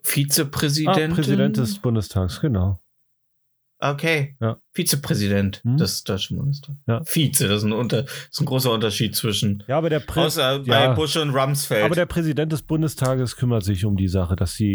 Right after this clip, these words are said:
Speaker 2: ihre Redezeiten einhalten und solche Sachen.
Speaker 1: Hm.
Speaker 2: Ja.
Speaker 1: Ja.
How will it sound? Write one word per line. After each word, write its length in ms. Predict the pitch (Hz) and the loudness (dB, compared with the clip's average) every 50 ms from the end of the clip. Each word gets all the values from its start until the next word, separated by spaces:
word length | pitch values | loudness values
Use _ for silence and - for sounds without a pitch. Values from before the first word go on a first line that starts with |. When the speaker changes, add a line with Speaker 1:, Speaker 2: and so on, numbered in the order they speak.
| 98 98 | 2 0
Speaker 2:
ihre 240 | 104 101 92 92 95 | 0 0 0 0 0
Redezeiten 560 | 107 117 110 117 104 - 110 107 104 - 104 | 0 0 0 -2 -2 0 0 -2 0 0 -2
einhalten 560 | 101 101 101 95 92 92 95 95 - 95 92 | -2 0 0 2 2 2 0 0 0 0 0
und 100 | 92 90 | 0 0
solche 320 | - - 101 95 90 - 107 | -2 -2 -2 -2 -4 -6 -4
Sachen. 380 | 113 101 95 92 - 101 98 - _ _ _ _ _ _ _ _ _ - - - _ _ _ _ _ _ _ _ _ - | -4 -2 -2 -2 -4 -6 -8 -10 _ _ _ _ _ _ _ _ _ -20 -20 -20 _ _ _ _ _ _ _ _ _ -4
Speaker 1:
Hm. 280 | 123 113 113 104 101 104 | -2 0 0 2 2 0
Speaker 2:
Ja. 180 | 104 104 139 156 _ _ _ _ _ _ _ _ _ _ _ _ _ _ _ _ _ _ _ _ _ _ _ _ _ _ _ _ _ _ _ _ _ _ _ _ _ _ - | 0 -2 -4 -6 _ _ _ _ _ _ _ _ _ _ _ _ _ _ _ _ _ _ _ _ _ _ _ _ _ _ _ _ _ _ _ _ _ _ _ _ _ _ -4
Speaker 1:
Ja. 240 | - 120 117 - - | -4 -2 -2 -4 -8